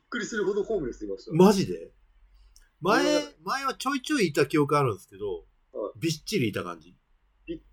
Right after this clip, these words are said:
Speaker 1: ちりいた感じ。あと入り口にいましたね。
Speaker 2: はいはい。え、本当に？
Speaker 1: 夜になると入り口とかいたりとか、
Speaker 2: はいはいはい。
Speaker 1: あとね、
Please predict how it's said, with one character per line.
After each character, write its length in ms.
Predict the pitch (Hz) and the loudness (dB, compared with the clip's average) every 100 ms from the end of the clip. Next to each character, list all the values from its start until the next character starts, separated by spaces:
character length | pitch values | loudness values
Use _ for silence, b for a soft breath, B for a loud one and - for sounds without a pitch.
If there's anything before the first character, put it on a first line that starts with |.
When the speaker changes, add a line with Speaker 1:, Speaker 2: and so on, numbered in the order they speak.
| _ | _
Speaker 1:
ち 140 | - 190 | -12 -8
り 180 | 123 | -8
い 120 | - - | -10 -10
た 100 | 110 | -8
感 320 | 107 104 101 | -4 -2 -2
じ。 80 | - | -2
あ 140 | 165 | 0
と 60 | 160 | 0
入 140 | 165 | 0
り 120 | 196 247 | 0 -2
口 360 | 254 - 214 | -4 -4 0
に 120 | 196 | 2
い 20 | 160 | 4
ま 240 | 123 - | 4 4
し 40 | |
た 80 | 98 | 0
ね。 60 | 90 | -6
Speaker 2:
は 60 | |
い 0 | |
は 0 | |
い。 40 | - - _ - 156 | -8 -18 _ 10 12
え、 100 | - - | 12 8
本 460 | 143 139 131 180 | 6 6 6 4
当 160 | 190 214 | 2 2
に？ 300 | 208 107 80 _ _ _ _ _ - _ - 147 | 2 0 -4 _ _ _ _ _ -20 _ -8 2
Speaker 1:
夜 260 | 160 214 175 | 4 6 4
に 60 | |
な 80 | 120 | 4
る 80 | 101 | 2
と 80 | 113 | 0
入 180 | 107 | 0
り 20 | 110 | 0
口 220 | 123 - | -2 -4
と 120 | - | -2
か 100 | 95 | -2
い 60 | - | 0
た 240 | 107 101 | 4 4
り 60 | - | 6
と 60 | |
か、 60 | - | 4
Speaker 2:
は 0 | |
い 0 | |
は 0 | |
い 0 | |
は 0 | |
い。 40 | |
Speaker 1:
あ 20 | 196 | 6
と 120 | 127 | 4
ね、 60 | 110 | 0